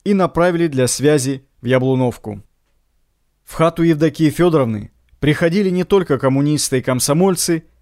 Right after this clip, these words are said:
но и беспартийные. Всех людей я сейчас не помню. В память врезался один человек. Назвался он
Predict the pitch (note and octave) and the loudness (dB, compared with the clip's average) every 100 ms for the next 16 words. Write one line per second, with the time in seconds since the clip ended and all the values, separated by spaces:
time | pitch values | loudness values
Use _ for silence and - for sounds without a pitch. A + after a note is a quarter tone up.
0 | _ - G3 E3+ D3 - C#3 B2 C3+ B2 | _ -4 -2 0 -4 -2 -4 -2 -4 -2
1 | A2 G#2+ - _ _ _ _ _ - - | -4 -8 -14 _ _ _ _ _ -10 -2
2 | F3 F#3+ F3+ F3 D#3+ F3+ D#3+ C3 D#3+ F3 | 0 0 -2 -2 0 0 -2 -4 -2 -2
3 | D#3+ - D#3 - C3+ - D3 D3 A2+ - | -4 -2 -2 -2 -6 -2 0 0 -2 -8
4 | _ _ _ - - - F3+ G3+ E3+ F#3 | _ _ _ -20 -12 -4 -2 -2 -2 -2
5 | E3+ E3+ - E3 - B2+ A2 D3 D3 - | 0 -2 -2 -4 -4 -6 -4 -4 -4 -4
6 | B2+ B2+ A#2+ A2 - _ _ _ _ _ | 0 0 -2 -4 -10 _ _ _ _ _
7 | _ C3 C#3+ C3 E3 G3+ F3+ G3 F3+ F3 | _ -2 0 2 2 0 0 0 0 -2